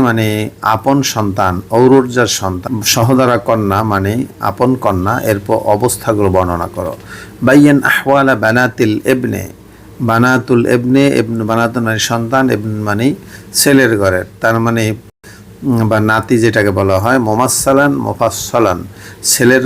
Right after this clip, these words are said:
ঘরের মেয়ে, এই নাতিদের অবস্থাসমূহ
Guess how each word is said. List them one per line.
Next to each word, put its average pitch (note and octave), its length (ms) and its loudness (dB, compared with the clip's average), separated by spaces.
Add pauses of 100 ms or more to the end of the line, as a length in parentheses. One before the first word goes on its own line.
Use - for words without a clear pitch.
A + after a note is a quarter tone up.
ঘরের A2+ 240 2 (100)
মেয়ে, G2+ 220 -2 (600)
এই A2 140 4
নাতিদের B2+ 600 2 (760)
অবস্থাসমূহ A#2+ 800 0